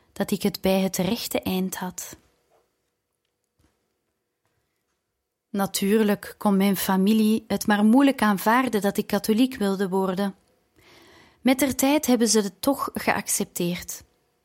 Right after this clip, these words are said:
Het is immers zo dat men het geloof niet altijd met argumenten kan verklaren, maar eerder door het getuigenis van het leven. Zo heeft mijn bekering een positieve invloed op mijn familie gehad.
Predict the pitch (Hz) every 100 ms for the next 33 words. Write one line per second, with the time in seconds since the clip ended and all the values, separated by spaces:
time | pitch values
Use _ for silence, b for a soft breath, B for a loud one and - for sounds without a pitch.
0 | _ _ _ _ - 240 247 - 285 294
1 | - 269 302 262 254 226 226 214 B B
2 | - 214 - 196 240 247 233 220 185 180
3 | 208 233 202 185 185 175 180 180 240 208
4 | - 170 170 185 - 180 180 208 180 165
5 | b b b b b 214 - 247 294 294
6 | 262 254 226 196 190 - 202 196 233 262
7 | 240 233 220 - 208 214 - 170 170 170
8 | 175 - _ _ _ _ _ _ _ _
9 | _ _ - - 240 233 254 262 202 180
10 | 180 180 226 233 226 226 B B - 214
11 | 180 302 330 240 220 262 233 202 - 269
12 | 254 185 175 - - 196 185 233 208 170
13 | 170 - 175 - 175 - -